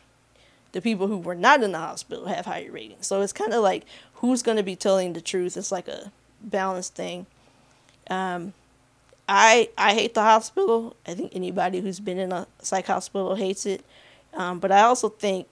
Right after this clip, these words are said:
that if you're going to be in the hospital, it's important to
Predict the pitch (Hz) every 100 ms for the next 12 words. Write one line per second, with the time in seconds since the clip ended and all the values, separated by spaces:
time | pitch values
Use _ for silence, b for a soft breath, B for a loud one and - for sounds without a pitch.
0 | - 170 185 180 160 _ _ - 214 226
1 | 214 202 190 190 175 - 185 180 - _
2 | _ - 220 202 185 190 180 190 - 175
3 | 180 - 196 190 - 190 160 214 214 185
4 | - 202 170 165